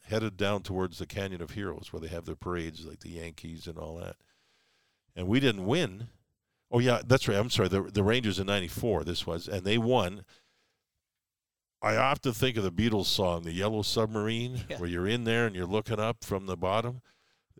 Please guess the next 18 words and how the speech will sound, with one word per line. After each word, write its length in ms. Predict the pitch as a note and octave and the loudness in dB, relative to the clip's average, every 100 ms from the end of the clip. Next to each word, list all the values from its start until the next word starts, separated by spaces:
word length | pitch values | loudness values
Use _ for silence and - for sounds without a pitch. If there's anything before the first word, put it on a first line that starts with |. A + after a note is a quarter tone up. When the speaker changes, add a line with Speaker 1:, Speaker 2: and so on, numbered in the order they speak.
| _ | _
Speaker 1:
In 160 | - G2+ | -8 -4
this 220 | A#2+ D3 | 0 0
police 400 | - C3+ C3+ C#3+ | 2 2 2 2
car 340 | - F2+ F2+ G2 | 0 0 0 -2
driving 440 | G2 G2+ A#2 A2+ | -2 -2 -2 -2
down 320 | G2+ G#2+ G#2+ | 0 2 0
there, 320 | F2+ E2+ G2 G2 | -4 -6 -8 -10
there 160 | F2 | -8
was 200 | E2+ E2 | -6 -4
nothing 280 | G#2 A2+ A2 | -6 -6 -6
but 140 | F2 - | -6 -8
faces. 640 | - A2 - - - - - _ _ _ _ _ _ _ _ _ G#2+ | -6 -6 -6 -8 -12 -18 -20 _ _ _ _ _ _ _ _ _ -4
Millions 640 | A#2 F#3+ C3 C2 - - - _ _ | 0 0 0 -4 -10 -12 -16 _ _
of 120 | F2+ - | -18 -10
faces. 600 | G#2 C3 B2 - - - _ _ | -6 -6 -6 -10 -18 -20 _ _
You 140 | G2+ | -14
couldn't 240 | - D#3 D3+ | -6 -4 -2
even, 280 | C3 A2+ | -4 -4